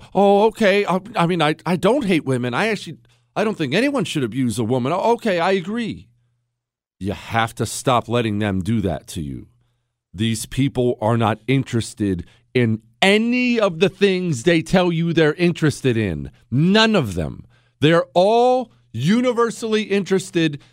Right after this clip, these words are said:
in bringing the United States of America to its knees. That's what they're interested in. Period.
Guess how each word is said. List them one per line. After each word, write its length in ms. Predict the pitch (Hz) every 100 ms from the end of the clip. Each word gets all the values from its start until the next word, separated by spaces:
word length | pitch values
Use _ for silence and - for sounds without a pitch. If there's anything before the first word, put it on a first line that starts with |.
| _
in 200 | - 151
bringing 480 | 117 113 214 226 214
the 60 | 196
United 520 | 190 185 180 190 196
States 400 | - 190 180 -
of 100 | 180
America 540 | 160 156 160 160 160
to 300 | 165 - 165
its 180 | 156 -
knees. 580 | 147 147 107 76 73 - _ _
That's 440 | 95 107 190 196 -
what 160 | 180
they're 180 | - 151
interested 540 | 143 120 120 - 117 90
in. 260 | 76 60 - _
Period. 640 | - 233 185 117 73 -